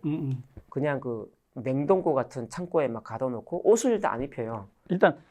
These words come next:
Speaker 1: 그때도 미성년자라고 생각을 했나 봐요, 걔들이.
Speaker 2: 그렇죠. 다 일단 나이를 다 줄였죠, 일단.
Speaker 1: 예.
Speaker 2: 그렇게 하고. 근데 그들이, 그들이 봐도 특이하고 우리가 생각해도 참 어리석은 게 그 가자마자 둘둘이 흩어져도 되는데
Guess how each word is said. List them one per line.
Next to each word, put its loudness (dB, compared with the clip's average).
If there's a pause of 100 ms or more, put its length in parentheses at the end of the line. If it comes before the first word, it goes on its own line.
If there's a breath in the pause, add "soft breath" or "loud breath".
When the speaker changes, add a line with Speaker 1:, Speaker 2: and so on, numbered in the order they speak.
(140)
Speaker 1:
그때도 8
미성년자라고 4
생각을 -2
했나 2
봐요, 2
걔들이. -2 (420)
Speaker 2:
그렇죠. -6
다 6
일단 6
나이를 6
다 -2
줄였죠, 6
일단. 0
Speaker 1:
예. -10
Speaker 2:
그렇게 -4
하고. 0
근데 -4 (280 soft breath)
그들이, 4 (140)
그들이 6
봐도 6
특이하고 6
우리가 8
생각해도 4
참 0
어리석은 0
게 2 (600)
그 -8 (340)
가자마자 -2
둘둘이 0 (260)
흩어져도 0
되는데 0